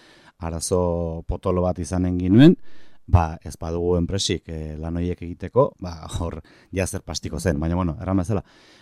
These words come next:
bi enpresak, e, beren proposamenak aurkeztu zuzten, e,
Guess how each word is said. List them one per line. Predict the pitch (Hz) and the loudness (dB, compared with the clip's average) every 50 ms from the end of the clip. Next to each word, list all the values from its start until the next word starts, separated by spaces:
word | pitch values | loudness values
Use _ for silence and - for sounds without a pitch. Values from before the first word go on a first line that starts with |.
| _ | _
bi | - 85 95 101 | -10 -6 -2 0
enpresak, | 104 101 90 98 98 - - 107 104 101 98 92 - | 0 0 -2 -2 -4 -4 -2 -2 0 -2 -2 -2 -2
e, | 101 95 95 92 92 92 92 | -2 -2 0 0 -2 -2 -4
beren | 90 92 87 98 95 95 | -4 -4 -4 -4 -4 -4
proposamenak | - 82 80 90 87 90 92 90 90 87 | -4 -6 -10 -10 -10 -8 -8 -8 -8 -8
aurkeztu | 90 90 90 - 104 - - 120 | -10 -12 -10 -10 -10 -8 -8 -6
zuzten, | - - 135 135 - 160 170 180 190 202 190 - - - - - - - - _ _ | -2 0 0 2 4 4 6 8 8 6 4 2 -4 -20 -20 -20 -20 -20 -20 _ _
e, | - 95 92 92 90 90 90 90 87 87 90 90 90 | -4 -2 -2 0 0 0 -2 -2 -2 -2 -4 -6 -8